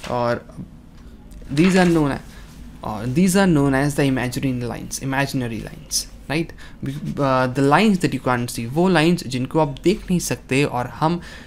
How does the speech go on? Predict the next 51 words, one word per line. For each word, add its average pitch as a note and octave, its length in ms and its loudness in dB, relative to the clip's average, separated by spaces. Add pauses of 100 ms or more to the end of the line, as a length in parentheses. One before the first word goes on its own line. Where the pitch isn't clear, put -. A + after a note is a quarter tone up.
(120)
इमेजिन F3+ 460 6
करते B2+ 280 0
हैं B2+ 180 -2
ये D3+ 100 4
लाइंस C#3+ 540 4
हैं, A#2+ 80 -2
और A#2 120 -2
हमने C#3 240 2
कुछ D3+ 260 -2
नाम E3 300 4
दे D3 100 4
रखे B2+ 320 -2
हैं B2+ 100 0
इन B2 100 -2
लाइंस A#2+ 320 -4
को D3+ 280 -4
ताकि C3+ 240 -2
हम D#3+ 160 2
डिवाइड C#3+ 380 2
कर C3 220 0
पाएँ, A#2+ 180 -2
भाई C#3 160 0
ये C#3 160 2
कुछ D3 220 -2
कंट्रीज C3+ 480 -2
ईस्ट C#3+ 280 -4
में C#3 140 -2
आती B2+ 280 -2
हैं, B2+ 60 -2
ये B2+ 60 -4
कुछ B2+ 180 -6
कंट्री, B2 320 -8
कंट्रीज B2 420 -6
वेस्ट D3+ 320 -4
में D#3+ 140 4
आती C3 280 -2
हैं, C3 200 -2 (400)
uh, B2 160 0
based C#3 240 2
on C#3 100 0 (280)
ये C#3+ 120 4
कुछ C#3+ 320 0
चीज़ें C#3 380 0
इक्वेटर C#3 420 0
के C#3+ 120 0
ऊपर F3 320 2
आती C#3+ 260 2
हैं, C#3 80 2
ये C3+ 100 2
प्राइम B2+ 260 -2
मेरिडियन B2+ 440 0